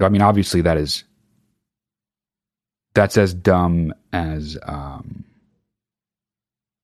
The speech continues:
well, that's as dumb as, as anything. So on its face, it's actually not interesting. But what's interesting about it is that I think there's a,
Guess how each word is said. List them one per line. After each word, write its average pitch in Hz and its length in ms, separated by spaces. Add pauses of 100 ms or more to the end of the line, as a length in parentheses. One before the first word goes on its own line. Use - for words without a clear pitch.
(680)
well, 135 220
that's 113 180
as 92 80
dumb 85 180
as, 80 160 (140)
as 104 100
anything. 80 500 (1160)
So 90 320 (340)
on 107 140
its 92 120
face, 104 300
it's - 140
actually 90 320
not 92 240
interesting. 76 400
But 85 120
what's 85 200 (100)
interesting 156 460
about 76 240
it - 120 (1080)
is 104 240
that 90 400 (1000)
I 110 160
think 143 360
there's 110 220
a, 98 80